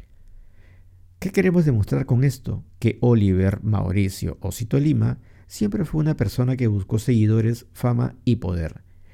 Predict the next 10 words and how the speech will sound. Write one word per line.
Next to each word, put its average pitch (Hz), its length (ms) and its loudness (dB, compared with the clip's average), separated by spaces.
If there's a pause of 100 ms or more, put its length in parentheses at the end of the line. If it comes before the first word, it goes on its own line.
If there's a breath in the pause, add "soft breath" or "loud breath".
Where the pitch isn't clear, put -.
(140)
Siempre 156 380 0
le 123 100 4
gustó 104 340 0
jactarse 123 640 -2
del 104 160 0
número 123 280 2
de 110 60 2
seguidores 104 580 0
que 110 120 -2
tenía, 104 460 -4